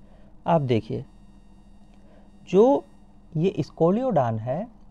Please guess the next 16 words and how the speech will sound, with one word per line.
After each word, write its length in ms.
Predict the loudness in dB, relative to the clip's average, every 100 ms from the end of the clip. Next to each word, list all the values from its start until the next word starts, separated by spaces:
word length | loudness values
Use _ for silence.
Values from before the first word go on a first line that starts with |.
| -6
इसके 300 | -4 0 -2 2
अग्र 300 | 2 4 2
छु-, 220 | 0 -4 -6 -10 0
अग्र 320 | 2 4 4 4
जो 180 | 4
इसका 540 | 2 4 6 6 6 2 -2 -10 -14 -8
छोर 280 | 4 6 6
है, 240 | 4 -2 -6 -20 -20 -20 -20 -10 -2
उस 160 | -2
पर 200 | 2 0
क्या 160 | 4 4
होता 300 | 4 4 4
है, 140 | 4
ये 120 | 4 4
नुकीले 800 | 2 -2 -2 0 0 2 0
तुंड 580 | -2 -4 0 4 6 4